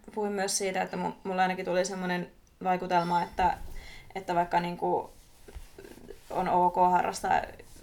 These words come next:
irtosuhteita ja seksiä ja niin edelleen, niin mun mielestä tässä tää henkilö sitten kuitenkin vähän niinku ite pyörsi kelkansa, että sitten se ei kuitenkaan ollutkaan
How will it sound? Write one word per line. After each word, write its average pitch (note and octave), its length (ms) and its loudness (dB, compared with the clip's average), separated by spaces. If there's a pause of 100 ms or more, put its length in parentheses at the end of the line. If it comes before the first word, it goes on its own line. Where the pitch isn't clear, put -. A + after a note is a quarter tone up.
irtosuhteita F#3+ 760 -2
ja F#3+ 280 4
seksiä F#3 440 -2
ja F#3 100 0
niin F#3 180 -6
edelleen, F#3 420 -2
niin F3+ 380 -4 (300)
mun F3+ 120 -4
mielestä F3+ 300 -4
tässä - 340 -4 (340)
tää F#3+ 100 -2
henkilö F3+ 280 -2
sitten F3+ 160 -8
kuitenkin F3 340 -4
vähän G3 200 -6
niinku - 160 -6
ite G3 140 -4
pyörsi F#3+ 340 -4
kelkansa, F#3+ 500 -2
että G3 160 -6
sitten G3 200 -12
se G3+ 80 -10
ei - 100 -6
kuitenkaan G#3 480 -6
ollutkaan G#3 460 0